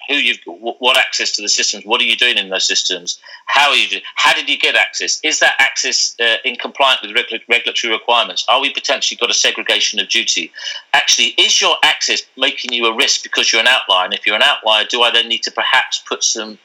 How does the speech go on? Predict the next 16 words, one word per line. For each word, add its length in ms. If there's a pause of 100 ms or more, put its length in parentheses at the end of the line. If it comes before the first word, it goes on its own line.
uh, 40 (160)
more 380
controls, 580
or 120
I 120
put 140
a, 160 (480)
a, 340
a 100
stronger 800
certification 800
process 360
around 380
Ronan 380
that 100
says, 320